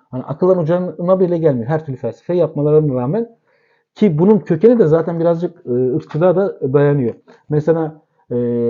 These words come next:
Diogenes La-, Laertios, ünlü filozofların yaşam öğretileri. Yerinden okuyorum.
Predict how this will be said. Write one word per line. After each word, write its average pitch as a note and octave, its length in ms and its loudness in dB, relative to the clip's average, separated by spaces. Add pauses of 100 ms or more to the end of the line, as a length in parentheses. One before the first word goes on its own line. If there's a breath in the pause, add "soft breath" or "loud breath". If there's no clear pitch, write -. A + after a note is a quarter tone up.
(480 soft breath)
Diogenes F3 520 0
La-, C#3+ 420 0
Laertios, D3 640 0 (320)
ünlü E3+ 140 -2
filozofların D#3 680 -2
yaşam D3+ 300 -2
öğretileri. C3+ 540 -4 (260)
Yerinden F3 340 0
okuyorum. D#3 480 -4